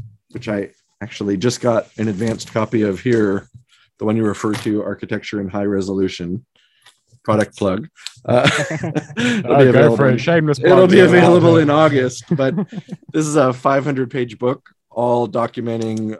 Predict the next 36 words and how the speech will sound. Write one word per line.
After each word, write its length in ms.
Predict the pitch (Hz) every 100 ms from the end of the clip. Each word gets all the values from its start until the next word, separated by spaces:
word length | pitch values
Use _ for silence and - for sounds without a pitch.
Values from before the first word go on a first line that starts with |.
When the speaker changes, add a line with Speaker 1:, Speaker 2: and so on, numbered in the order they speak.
| 107
Speaker 1:
uh, 300 | 104 101 101
one 380 | 107 120 120
project. 680 | 110 110 113 151 196 - - _ _ _ _ -
And 160 | 113
it 40 | 110
just 220 | 117 -
goes 340 | 123 117 113
through, 300 | - 120 113
like, 320 | 110 101 92 _ _
all 280 | 110 117 113
of 140 | 104
the 100 | 110
processes 800 | 107 113 110 - 101 - 101 101
we 140 | 107 101
use 600 | 113 127 104 98 - - _ _ _ _ _ -
to 80 | -
create 340 | - 127 120
all 120 | 113
these 180 | 110 113
different 280 | 110 98 87
languages. 600 | 117 135 107 - - -
So 340 | 123 117 104 _ _ _ _ _ _
you 120 | 131
can't 260 | 127 196 190
imagine 400 | 147 143 135 123
a 60 | 113
less 320 | 117 123 -
profitable 560 | - 120 - 110 101
architectural 640 | 101 110 - 117 - 113 101
project 500 | 113 101 104 123 247
Speaker 2:
<laughs> 800 | 285 247 240 _ _ _ _ _
So 80 | 202
Speaker 1:
than 100 | 123
Speaker 2:
you, 60 | 117
Speaker 1:
developing 560 | 123 123 - 135 127
Speaker 2:
just, 100 | 107